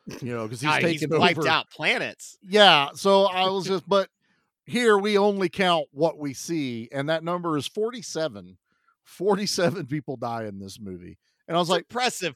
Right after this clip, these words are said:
Speaker 2: for an
Speaker 1: Yeah.
Speaker 2: independent movie, though.
Speaker 1: I think there was quite a bit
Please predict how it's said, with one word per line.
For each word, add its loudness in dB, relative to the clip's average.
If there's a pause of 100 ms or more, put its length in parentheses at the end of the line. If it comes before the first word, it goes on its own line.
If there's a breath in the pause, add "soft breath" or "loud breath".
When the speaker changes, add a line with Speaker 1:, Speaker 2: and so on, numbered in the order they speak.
Speaker 2:
for -2
an -10
Speaker 1:
Yeah. 4
Speaker 2:
independent -8
movie, -6
though. -12 (1200 soft breath)
Speaker 1:
I 4
think -6 (160)
there -2
was -2
quite 0
a -2
bit -2